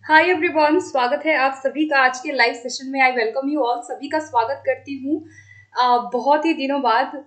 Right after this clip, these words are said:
और कैसे हो आप सब लोग, एक बार मुझे confirm करिए। And ये भी बताइए कि आप लोगों को मेरी आवाज़ आ रही है, am I visible, am I audible or not?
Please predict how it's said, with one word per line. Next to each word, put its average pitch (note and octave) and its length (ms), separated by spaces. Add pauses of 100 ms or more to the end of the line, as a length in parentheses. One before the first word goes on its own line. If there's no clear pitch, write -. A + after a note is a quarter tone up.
और A3+ 420
कैसे C#4+ 360
हो D#4 160
आप D4+ 140
सब C4+ 240
लोग, C#4 240
एक A3+ 140
बार B3+ 120
मुझे C4 200
confirm B3+ 380
करिए। B3 300
And D4+ 440
ये C4 140
भी B3 180
बताइए A#3 380
कि C4 60
आप A#3 220
लोगों D4+ 160
को E4 60
मेरी C#4+ 180
आवाज़ A#3 360
आ A#3 100
रही C4 220
है, B3+ 160
am A3+ 60
I A#3 40
visible, A#3+ 420
am A#3 100
I G#3 220
audible C4+ 360
or B3+ 120
not? A3+ 200